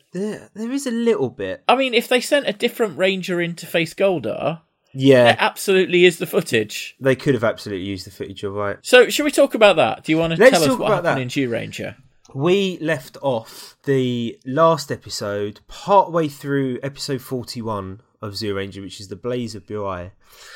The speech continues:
Speaker 1: Bandora has broken into the Timeless Room, and
Speaker 2: <gasps>
Speaker 1: Burai follows her, uh, follows her in, and there is the most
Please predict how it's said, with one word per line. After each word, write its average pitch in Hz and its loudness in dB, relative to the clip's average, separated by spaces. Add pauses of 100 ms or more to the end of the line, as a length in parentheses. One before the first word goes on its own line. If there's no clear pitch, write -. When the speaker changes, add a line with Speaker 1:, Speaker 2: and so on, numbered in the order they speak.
(300)
Speaker 1:
Bandora 175 2
has 143 -2 (300)
broken 185 2
into 139 -6
the 127 -8
Timeless 120 -8
Room, 95 -10 (180)
and 107 -8
Speaker 2:
<gasps> - -20
Speaker 1:
Burai 156 2
follows 139 -4
her, 123 -6 (100)
uh, 123 -4
follows 151 -2
her 117 -4
in, 104 -6
and 117 -8
there 127 -4
is 110 -10
the 117 -12
most 107 -14